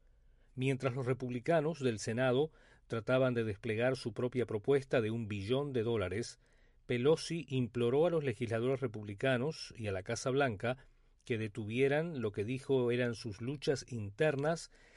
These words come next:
y vinieran a la mesa de negociaciones con los demócratas. La ayuda vence el viernes para un beneficio por desempleo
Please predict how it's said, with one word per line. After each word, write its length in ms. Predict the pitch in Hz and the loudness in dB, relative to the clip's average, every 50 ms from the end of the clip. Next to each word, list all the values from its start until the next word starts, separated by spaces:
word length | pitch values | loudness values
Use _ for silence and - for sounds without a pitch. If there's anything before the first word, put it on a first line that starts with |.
| - - - | -20 -16 -8
y 120 | 123 127 | -6 -4
vinieran 500 | 123 123 120 120 123 131 147 143 147 147 | -2 -2 -2 0 0 0 0 0 0 0
a 80 | 139 131 | 0 0
la 140 | 117 107 107 | 0 0 0
mesa 320 | 113 131 131 - - 135 | 0 -2 0 0 0 0
de 60 | 123 | 0
negociaciones 760 | 117 110 104 107 101 - 107 98 - - 131 139 139 139 127 - | 0 0 -2 -4 -4 -4 -6 -6 -2 -2 0 0 0 0 -4 -4
con 160 | - 120 110 | -4 -2 -2
los 120 | 107 101 | -2 -2
demócratas. 760 | 110 110 131 156 147 - 113 95 - - 85 73 - - - - _ _ _ _ - _ _ _ _ _ _ _ _ | -2 0 0 0 0 0 -2 -4 -4 -8 -12 -12 -14 -16 -20 -20 _ _ _ _ -20 _ _ _ _ _ _ _ _
La 140 | - 131 131 | -2 0 0
ayuda 420 | 139 131 120 165 180 180 185 180 143 | 0 0 0 0 2 4 4 4 6
vence 380 | 143 151 156 147 - - 156 | 4 4 2 2 0 2 2
el 100 | 135 117 | 2 2
viernes 560 | 107 117 131 143 147 131 139 151 165 165 - | 0 2 2 2 2 2 0 -2 -2 -4 -2
para 160 | - 143 117 113 | -2 0 0 0
un 100 | 120 120 | 0 0
beneficio 600 | 127 117 110 - - 147 135 - - 143 143 135 | 0 0 -2 -4 -6 -8 -8 -6 -2 -2 -2 0
por 180 | 131 123 113 107 | 0 0 0 0
desempleo 720 | 104 98 - 113 101 101 104 123 131 135 135 143 160 | -4 -4 -4 -4 -6 -4 -2 0 2 4 4 4 4